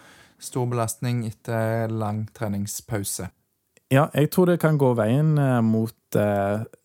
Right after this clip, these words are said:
Speaker 2: Stabæk, jeg. Altså, Stabæk, de kommer rett fra en, eh, en en mot, eh, Brann borte.
Speaker 1: Ja, det er
Speaker 2: Ingen
Speaker 1: vel ikke så verst.
Speaker 2: ingen spesielt, eh, god prestasjon,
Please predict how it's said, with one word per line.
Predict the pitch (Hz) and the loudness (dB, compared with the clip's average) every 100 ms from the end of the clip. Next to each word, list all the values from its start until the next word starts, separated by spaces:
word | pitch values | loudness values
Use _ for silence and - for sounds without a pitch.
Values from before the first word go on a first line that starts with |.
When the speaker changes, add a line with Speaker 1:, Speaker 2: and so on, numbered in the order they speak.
| - | -16
Speaker 2:
Stabæk, | - - 120 104 110 - | -8 0 2 2 0 0
jeg. | 101 107 | -2 0
Altså, | 107 - 110 104 104 110 | -2 0 2 2 0 -2
Stabæk, | - 110 107 135 - - | 0 0 0 -2 -4 -4
de | 120 120 | 0 0
kommer | - 120 120 | 0 0 2
rett | 110 120 - | 0 -4 -8
fra | - 113 110 110 | -6 0 2 2
en, | 113 107 107 107 | 2 2 2 2
eh, | 104 - | 0 -2
en | 117 113 | -2 -2
en | - 117 131 160 - | 0 0 2 0 -2
mot, | 117 113 113 113 - _ - | 0 2 2 -2 -6 _ -4
eh, | 107 107 101 104 | 0 0 0 -2
Brann | 104 110 107 117 156 165 | 0 2 4 4 4 2
borte. | 139 113 - - 135 160 | 0 -4 -2 2 2 2
Speaker 1:
Ja, | - - | -6 -4
det | |
er | - | 2
Speaker 2:
Ingen | 110 185 | 4 4
Speaker 1:
vel | 277 | 0
ikke | - | -4
så | 190 | -2
verst. | 147 117 - - _ _ - - _ - | -2 -2 -6 -14 _ _ -20 -20 _ 2
Speaker 2:
ingen | 131 123 | 4 4
spesielt, | 120 123 127 120 - - - | 2 0 2 0 -4 -6 2
eh, | 117 113 | 4 4
god | 120 | 2
prestasjon, | 120 120 117 113 135 196 | 2 0 0 2 2 2